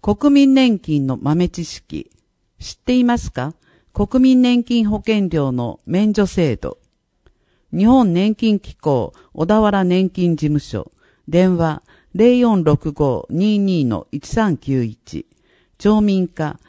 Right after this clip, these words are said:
電話、零四六五八五の五零零七。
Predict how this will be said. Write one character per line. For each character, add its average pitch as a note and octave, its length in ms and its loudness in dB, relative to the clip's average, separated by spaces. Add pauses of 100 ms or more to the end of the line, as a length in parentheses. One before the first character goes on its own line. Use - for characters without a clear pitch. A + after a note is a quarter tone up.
(220)
電 F#3+ 280 -2
話、 E3+ 300 -6
零 G#3 220 0
四 G#3+ 280 2
六 D3 280 -2
五 C#3+ 240 -2
八 D3+ 360 -8
五 F3+ 260 0
の G#2+ 260 -6 (240)
五 A3 240 2
零 F#3 260 0
零 D3 220 0
七。 A#2+ 340 -4